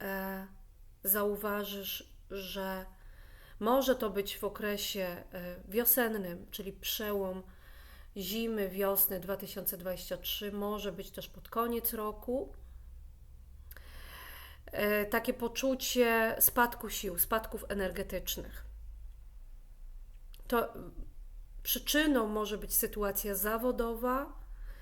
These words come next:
przyczyną mogą być jakieś formalności, które będziesz musiał w tym roku załatwiać. Mm, przyczyną może być po prostu przepracowanie.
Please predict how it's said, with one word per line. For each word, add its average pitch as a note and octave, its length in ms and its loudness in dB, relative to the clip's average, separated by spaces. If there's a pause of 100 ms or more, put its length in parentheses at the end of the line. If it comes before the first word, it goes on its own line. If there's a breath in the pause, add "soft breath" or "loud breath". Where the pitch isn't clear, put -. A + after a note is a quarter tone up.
(320 loud breath)
przyczyną A#3+ 680 6
mogą G#3+ 520 2
być G3 180 0
jakieś G3 260 -4
formalności, G#3+ 880 2
które G#3 240 0
będziesz G3+ 360 -2
musiał G#2 240 -2
w G#2 60 -6
tym G2+ 180 0
roku G2+ 280 -2
załatwiać. A3+ 800 0 (1400 loud breath)
Mm, A3 800 2 (2250)
przyczyną B3+ 600 6
może A3+ 380 4
być G#3 200 -2
po G3+ 120 -8
prostu A3 760 0 (300)
przepracowanie. G#3 960 2